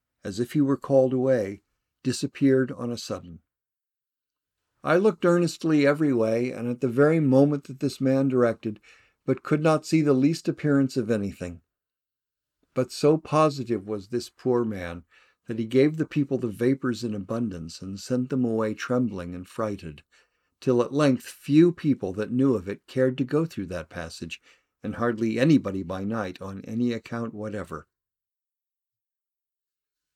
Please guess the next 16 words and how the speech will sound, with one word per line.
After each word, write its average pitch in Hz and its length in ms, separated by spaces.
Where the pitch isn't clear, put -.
This 185 220
ghost, 113 640
as 104 140
the 101 100
poor 113 300
man 101 260
affirmed, 101 580
made 123 320
signs 143 600
to 143 100
the 139 140
houses, 104 720
and 101 180
to - 120
the 117 80
ground, 98 680